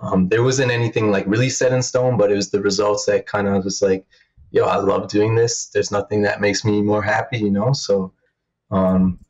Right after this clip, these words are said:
I just started taking it serious, you know, and putting all my time into it.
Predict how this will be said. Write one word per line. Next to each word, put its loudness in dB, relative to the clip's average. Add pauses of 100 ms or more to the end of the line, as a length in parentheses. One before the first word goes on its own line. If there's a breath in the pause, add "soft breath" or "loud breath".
I 0
just -2
started 0
taking 0
it 0
serious, -2
you 0
know, 0
and 0 (560)
putting 2
all 0
my 0
time -2
into 0
it. -4